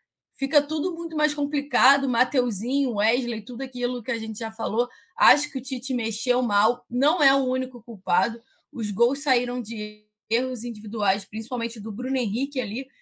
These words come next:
que também é outro que já vem num, num declínio desde a partida do Botafogo. O atacante não jogou muito bem, a verdade é essa. É, ele voltou bem, teve algumas participações, mas desde o jogo do Botafogo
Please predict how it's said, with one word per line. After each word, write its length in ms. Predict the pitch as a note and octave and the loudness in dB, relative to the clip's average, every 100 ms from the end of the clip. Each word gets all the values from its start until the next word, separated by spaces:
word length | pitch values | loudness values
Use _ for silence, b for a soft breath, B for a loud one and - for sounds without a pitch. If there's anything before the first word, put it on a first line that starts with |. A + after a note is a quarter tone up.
| b | b
que 120 | - A3 | -8 -4
também 340 | A3 A3+ B3 | -2 0 0
é 60 | A#3 | 2
outro 400 | A3+ A3+ G3 F#3+ | 2 0 -4 -12
que 360 | - G#3+ G#3 | -8 -6 -4
já 220 | G3 A3 A#3+ | 0 2 2
vem 260 | A3+ B3+ | 0 2
num, 400 | D4 C#4 B3+ G#3+ | 2 0 -2 -6
num 180 | A3 A#3 | -6 -2
declínio 500 | A#3 A3+ - B3 B3+ | 0 0 -2 -2 -2
desde 200 | G3+ B3 | -2 -2
a 60 | C#4 | -2
partida 280 | A#3+ C4 A#3 | -2 -4 -6
do 60 | |
Botafogo. 640 | A3+ A#3+ A#3+ - A3 G3 F#3 _ _ | -4 -4 -6 -4 -4 -4 -10 _ _
O 120 | - | -4
atacante 420 | G#3+ A3 A3 A3 G#3+ | -2 -2 -4 -4 0
não 220 | B3+ D#4+ | 2 4
jogou 360 | D#4 A3+ B3 | 2 4 4
muito 240 | B3+ B3 A3+ | 4 -2 0
bem, 280 | G3 A#3+ C#4+ | 2 4 2
a 40 | |
verdade 380 | G3+ G3 G3+ A3 | 0 2 2 4
é 80 | F#3+ | 2
essa. 340 | G3 C4+ D4+ D4 b b - | 2 0 -6 -16 b b 0
É, 480 | F#3 F#3 F3 D3+ | 4 4 2 0
ele 120 | G#3+ A3+ | 0 2
voltou 540 | A#3 A3+ - B3 C#4+ | 2 0 2 4 6
bem, 360 | B3 B3 C#4+ C#4+ | 4 4 4 2
teve 200 | A#3+ A#3+ | 0 0
algumas 320 | A3+ B3 C#4 | -2 -2 0
participações, 720 | B3+ B3 - B3 B3 B3 B3 | 0 0 0 2 2 0 0
mas 220 | C#4+ B3+ | 0 2
desde 220 | G#3+ B3+ C4 | 2 2 2
o 40 | |
jogo 200 | C4 A#3 | -2 -2
do 100 | A#3+ | 0
Botafogo 640 | B3+ C4 C4+ - B3+ C#4+ | 0 2 0 4 4 4